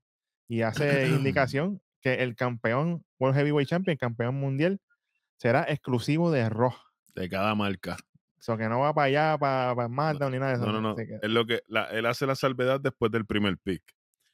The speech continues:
Speaker 3: Él,
Speaker 2: Exacto.
Speaker 3: él especifica que el campeón, ¿verdad? Roman Reigns, si Roman Reigns se va pa,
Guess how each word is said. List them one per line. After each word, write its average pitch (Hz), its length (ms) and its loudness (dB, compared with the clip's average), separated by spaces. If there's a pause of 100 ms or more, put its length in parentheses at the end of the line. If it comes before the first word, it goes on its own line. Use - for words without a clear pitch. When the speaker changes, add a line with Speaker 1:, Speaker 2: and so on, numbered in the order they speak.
(180)
Speaker 3:
Él, 104 80 -4
Speaker 2:
Exacto. 110 360 2
Speaker 3:
él 107 120 0
especifica 117 920 -2 (180)
que 104 180 0
el 98 300 -4
campeón, 107 1040 -2
¿verdad? 104 320 0
Roman 117 360 0
Reigns, 135 360 -2
si 110 220 0
Roman 120 260 0
Reigns 135 220 0
se 131 80 0
va 117 180 4
pa, 113 240 0